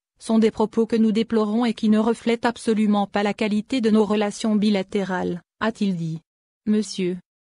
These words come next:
Beaune a ensuite égrené les points forts des liens entre l'Algérie et la France. La France est attachée à sa relation ancienne avec l'Algérie, avec toutes les difficultés que vous avez rappelées,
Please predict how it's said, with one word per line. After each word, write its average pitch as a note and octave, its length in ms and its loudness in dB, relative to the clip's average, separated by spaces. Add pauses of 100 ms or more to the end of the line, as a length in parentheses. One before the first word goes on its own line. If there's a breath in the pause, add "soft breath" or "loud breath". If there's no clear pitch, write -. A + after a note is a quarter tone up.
(260)
Beaune G3+ 280 0
a F#3+ 100 0
ensuite A3+ 400 -4
égrené A#3+ 440 0
les A#3+ 120 -2
points D4 240 -2
forts D4 280 0
des A#3 100 2
liens A3 220 2
entre A3 240 0
l'Algérie A3 580 0
et A3 60 0
la G3+ 100 0
France. - 640 -6 (480)
La - 140 2
France A3+ 400 -2
est G#3 100 -4
attachée G#3+ 420 -2
à B3 80 0
sa A3 160 -2
relation A#3 500 0
ancienne B3 360 0
avec G#3 240 -2
l'Algérie, F#3+ 640 -2 (240)
avec G#3+ 320 -2
toutes C4+ 180 0
les A3 140 2
difficultés A3+ 640 0
que A#3+ 100 -2
vous G#3 220 0
avez A3 220 0
rappelées, G#3 560 0